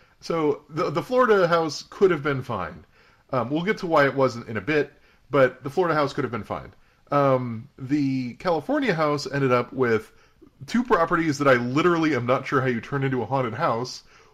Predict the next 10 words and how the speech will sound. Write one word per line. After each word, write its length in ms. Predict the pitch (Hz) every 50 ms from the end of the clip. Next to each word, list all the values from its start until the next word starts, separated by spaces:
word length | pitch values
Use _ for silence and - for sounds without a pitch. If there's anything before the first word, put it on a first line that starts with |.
| _
One 580 | - 139 127 131 160 185 214 247 269 254 214 - -
is 220 | 139 139 135 135
Truth 380 | - - - - 214 233 - -
or 140 | 202 190
Dare, 500 | 185 180 160 120 110 104 110 113 110 - _ _ _ _ _ -
and 140 | 143 147
the 140 | 143 147 147
other 540 | - - 190 196 165 147 139 139 139 131 - - _ -
is 240 | 135 131 117 - -
the 440 | - - 139 131 123 113 107 110